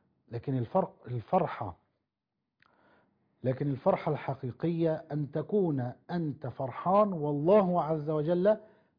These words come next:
فرح بعملك. "لله أفرح بتوبة أحدكم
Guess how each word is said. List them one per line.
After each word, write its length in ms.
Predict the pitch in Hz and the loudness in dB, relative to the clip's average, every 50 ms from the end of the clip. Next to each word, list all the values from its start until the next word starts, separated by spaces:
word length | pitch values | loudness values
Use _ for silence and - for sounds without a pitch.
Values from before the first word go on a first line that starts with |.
| _ _ _ | _ _ _
فرح 600 | - - 190 214 220 226 214 202 - - 214 240 233 226 226 - - - _ _ _ _ _ _ _ _ | 0 4 4 4 6 6 4 2 2 2 2 2 2 0 -4 -6 -10 -20 _ _ _ _ _ _ _ _
بعملك. 920 | - 117 135 127 107 113 123 120 107 95 90 90 87 - _ _ - - _ _ _ _ _ _ _ _ - | -8 -4 -4 -2 -2 -2 -2 -2 -2 -2 -4 -8 -10 -14 _ _ -20 -20 _ _ _ _ _ _ _ _ -14
"لله 640 | 87 101 113 120 139 147 147 139 127 127 123 117 117 113 _ _ _ _ _ _ _ _ _ _ _ _ - | -10 -8 -4 0 2 2 2 2 2 0 -2 -2 -4 -8 _ _ _ _ _ _ _ _ _ _ _ _ -6
أفرح 760 | 156 151 - - - - 147 151 151 - - - - - - _ _ _ _ - | -6 -6 -6 -8 -6 -2 0 0 0 -2 -4 -12 -14 -16 -20 _ _ _ _ -12
بتوبة 840 | 120 131 123 - - 156 156 151 143 135 131 143 135 123 - 165 170 160 _ _ _ _ _ _ _ _ - | -8 -8 -6 -2 0 2 2 4 2 0 0 -4 -4 -4 -6 -8 -8 -8 _ _ _ _ _ _ _ _ -14
أحدكم 800 | 131 - - - 123 117 117 147 147 - - 160 160 160 165 160 | -12 -12 -8 -6 -6 -6 -4 -6 -6 -6 -4 -4 -4 -4 -6 -8